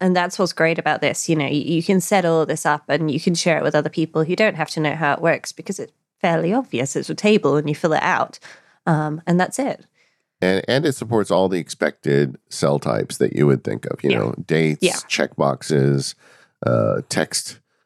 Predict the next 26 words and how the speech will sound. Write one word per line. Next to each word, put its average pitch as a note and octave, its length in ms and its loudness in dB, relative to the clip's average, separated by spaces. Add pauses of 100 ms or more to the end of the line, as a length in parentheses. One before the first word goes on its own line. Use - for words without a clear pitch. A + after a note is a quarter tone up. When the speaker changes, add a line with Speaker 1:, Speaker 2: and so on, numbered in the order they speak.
(180)
Speaker 2:
um, A#1 540 0
Speaker 1:
Yeah. F3 160 2
Speaker 2:
you B1+ 40 2
know, A#1+ 200 0
different E2+ 440 -2
types D#2+ 400 -2
of C#2 180 -4
digits C#2+ 460 0
and C2 160 0
numbers. C2+ 680 0
It - 160 0
just - 280 -2
anything A2 440 2
you E2 120 2
can D2 200 -2
think D2 240 0
of C2 140 0
that C2 220 2
you D2 160 0
need C#2 400 2
in C2+ 220 0
a, B1 260 2
or, C#2+ 280 0
or C#2+ 80 0
currencies D#2 680 0
are, C2 180 2